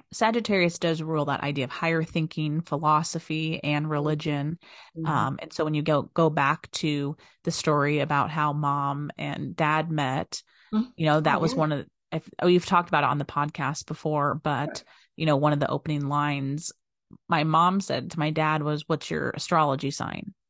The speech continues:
Speaker 2: Right.
Speaker 1: You know, which was pretty taboo back in the <laughs> eighties.
Speaker 2: It was,
Speaker 1: And
Speaker 2: yeah, right. It was kind of tired. Seventies was the hip time to be asking that. The eighties, it was like, "Are you still talking about that?"
Speaker 1: Right.
Speaker 2: <laughs>
Speaker 1: And,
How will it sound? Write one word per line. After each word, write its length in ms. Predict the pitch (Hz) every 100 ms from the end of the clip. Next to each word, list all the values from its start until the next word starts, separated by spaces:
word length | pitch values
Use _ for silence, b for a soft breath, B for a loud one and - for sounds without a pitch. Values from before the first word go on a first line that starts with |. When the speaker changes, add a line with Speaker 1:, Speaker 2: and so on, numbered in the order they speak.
| _
Speaker 2:
Right. 300 | - - - - _ -
Speaker 1:
You 80 | 165
know, 100 | 135
which 140 | 151
was 120 | 165
pretty 220 | - 185 165
taboo 540 | 165 151 151 143 156
back 280 | 156 143 -
in 120 | 151
the 100 | -
<laughs> 0 |
eighties. 680 | 160 143 190 190 226 208 - - - -
Speaker 2:
It 160 | 170
was, 100 | 202 170
Speaker 1:
And 120 | 156
Speaker 2:
yeah, 220 | 170 143 -
right. 260 | 143 139
It 100 | 131 135
was 120 | 131
kind 200 | 185 139
of 200 | 127 -
tired. 540 | - 147 143 135 -
Seventies 580 | - - 175 160 156 143
was 140 | 131
the 100 | -
hip 280 | 139 160 -
time 240 | 156 143 131
to 40 |
be 160 | 135 135
asking 340 | - - 147
that. 120 | 135
The 100 | -
eighties, 440 | 165 156 143 143 -
it 80 | -
was 100 | 131
like, 260 | 104 - -
"Are 100 | 143
you 120 | 151
still 240 | - 180
talking 340 | - 143 143 175
about 260 | 165 170
that?" 260 | 180 185 196 B B 277
Speaker 1:
Right. 640 | 214 190 - 208 - -
Speaker 2:
<laughs> 400 | - - - - - _ _
Speaker 1:
And, 420 | 175 156 156 147